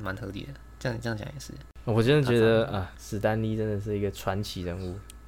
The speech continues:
Speaker 1: 而且你要看他的影片啊，
Speaker 2: 好啦，那
Speaker 1: 你才有办法度过这个疫情的寒冬。
Speaker 2: 对啊。没错。
Speaker 1: 会没有乐趣。
Speaker 2: 那我们就直接进入下一个主题。
Speaker 1: 嗯。
Speaker 2: 一个，呃，深藏于你很久的要讲的一个主题，我们一直都没讲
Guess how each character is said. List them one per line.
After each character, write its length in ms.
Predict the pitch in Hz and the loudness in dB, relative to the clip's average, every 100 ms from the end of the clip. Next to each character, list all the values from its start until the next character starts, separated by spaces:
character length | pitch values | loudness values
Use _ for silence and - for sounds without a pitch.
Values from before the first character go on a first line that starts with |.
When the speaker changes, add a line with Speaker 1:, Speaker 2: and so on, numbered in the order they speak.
| - - | -20 -8
Speaker 1:
而 80 | - | 2
且 80 | 123 | 6
你 100 | 131 | 8
要 140 | 123 | 8
看 180 | 170 180 | 8 6
他 80 | 113 | 4
的 120 | 107 | 0
影 120 | 92 | -4
片 240 | 98 98 | -4 -4
啊， 40 | 92 | -4
Speaker 2:
好 40 | |
啦， 80 | - - - - | -10 -18 -20 -12
那 60 | 113 | 0
Speaker 1:
你 60 | 110 | 4
才 60 | |
有 60 | 107 | 6
办 60 | 104 | 6
法 240 | 98 90 - | 4 2 -2
度 100 | 123 | -2
过 180 | 113 113 | 2 0
这 140 | 110 | 0
个 240 | 107 98 131 - - - - - - - | 0 -2 -6 -14 -20 -20 -20 -20 -18 -4
疫 140 | 139 | 0
情 180 | 113 101 | 0 0
的 80 | 98 | -2
寒 200 | 98 95 | -4 -4
冬。 160 | 95 92 | -4 -4
Speaker 2:
对 60 | |
啊。 40 | 104 - - - - - - - | -10 -18 -20 -20 -20 -20 -20 -10
没 220 | 107 98 | -6 -4
错。 300 | 98 - 104 107 - - - - - | -4 -6 -6 -8 -12 -18 -20 -16 -8
Speaker 1:
会 80 | 110 | -4
没 100 | 104 | -4
有 100 | 101 | -2
乐 180 | 101 98 | -4 -4
趣。 240 | - 92 107 - - - | -6 -10 -12 -20 -16 -4
Speaker 2:
那 80 | 139 | 0
我 40 | |
们 140 | 98 104 | 0 0
就 80 | 131 | -2
直 240 | - 107 | -2 -4
接 240 | - 117 | 4 4
进 280 | 120 127 113 | 4 2 2
入 100 | 113 | 0
下 320 | 110 - 101 | 0 2 4
一 40 | 95 | 4
个 80 | 92 | 0
主 120 | - 80 | -4 -12
题。 240 | - - 104 - - | -12 -14 -16 -20 -10
Speaker 1:
嗯。 380 | 120 104 90 101 - - | -6 -6 -8 -14 -16 -2
Speaker 2:
一 140 | 131 | 4
个， 340 | 127 113 107 104 107 - - | 8 8 8 4 -2 -12 -6
呃， 380 | 113 104 101 98 | -2 2 2 0
深 480 | - - - 147 151 | -2 -2 4 4 4
藏 300 | - 113 117 | 2 2 4
于 160 | 113 | 2
你 180 | 113 107 | 2 2
很 240 | 101 101 127 | 0 -2 0
久 260 | 113 92 | 0 2
的 60 | 95 | 2
要 140 | 113 | 2
讲 220 | 113 87 | 0 -2
的 80 | 90 | -2
一 40 | 104 | -2
个 80 | |
主 200 | 101 87 | -4 -6
题， 200 | 85 82 85 | -10 -10 -8
我 80 | |
们 140 | 90 101 | -6 -6
一 60 | |
直 140 | 107 95 | -6 -6
都 100 | 98 | -6
没 180 | 92 92 | -6 -8
讲 180 | 85 | -10